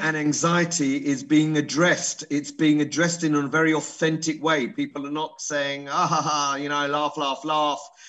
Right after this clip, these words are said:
'cause I've been in a laughter session, but the laughter session has also been a way of addressing the pain. Uh, and I always say as a clown that Charlie Chaplin always said, "In order to truly laugh,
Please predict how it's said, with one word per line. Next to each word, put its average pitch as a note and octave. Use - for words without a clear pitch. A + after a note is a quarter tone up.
'cause C3
I've C#3+
been E3+
in E3+
a E3+
laughter F#3
session, B2
but C3+
the C#3+
laughter F#3+
session E3+
has D#3
also G3+
been D3
a C#3+
way D3
of D3
addressing F3
the E3+
pain. E3
Uh, C3+
and C#3
I D3
always D#3
say D3+
as C3+
a C3+
clown D3
that C3+
Charlie D3
Chaplin D3
always A2+
said, A#2+
"In B2+
order C#3
to -
truly D3
laugh, B2